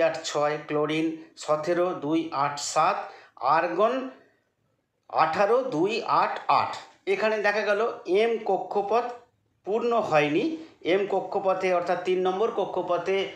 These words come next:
সর্বোচ্চ ইলেকট্রন ধারণ ক্ষমতা হচ্ছে আঠারোটি। পটাশিয়াম এর ক্ষেত্রে দেখতে পাচ্ছি পরমাণু ক্রমাঙ্ক উনিশ, তার মানে বাইরের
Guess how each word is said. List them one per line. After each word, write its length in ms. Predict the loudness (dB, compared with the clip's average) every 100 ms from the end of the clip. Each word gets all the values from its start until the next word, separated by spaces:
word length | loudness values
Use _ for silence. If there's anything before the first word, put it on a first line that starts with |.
| -18 -4
সর্বোচ্চ 480 | 0 0 -2 -2
ইলেকট্রন 720 | 0 0 0 -2 -2 -2 -2 0
ধারণ 340 | 0 0 -2
ক্ষমতা 460 | -2 -2 -2 -2 -2
হচ্ছে 460 | -4 -4 -2 -2 -6 -18 -20 _ _ -2
আঠারোটি। 640 | 0 0 0 0 -4 -8 -14 -20 _ _ _ -20 -20 _ _ _ _ _
পটাশিয়াম 800 | 0 4 2 2 2 2 2 -2 0
এর 220 | 0 0
ক্ষেত্রে 280 | -6 -4 -2
দেখতে 320 | -2 -2 -2
পাচ্ছি 280 | -2 -2 -4
পরমাণু 500 | 0 0 2 0 0
ক্রমাঙ্ক 400 | 0 0 0 2
উনিশ, 540 | 2 4 2 0 0
তার 120 | 0
মানে 160 | 0 2
বাইরের 280 | 2 2